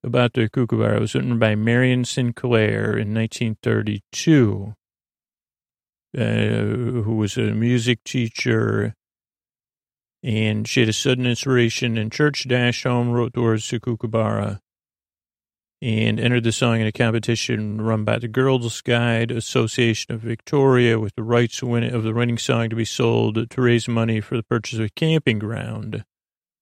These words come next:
The song's well known around the world. Uh, copyright status, uh, still under copyright, uh,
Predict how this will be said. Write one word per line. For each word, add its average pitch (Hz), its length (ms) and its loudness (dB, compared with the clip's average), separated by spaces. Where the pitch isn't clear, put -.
The 117 80 -6
song's 117 380 -2
well 117 300 6
known 107 260 4
around 107 340 0
the 107 80 -2
world. 123 840 6
Uh, 110 380 0
copyright 123 640 4
status, 113 800 0
uh, 110 400 0
still 135 380 0
under 117 260 0
copyright, 110 1040 -2
uh, 113 440 -2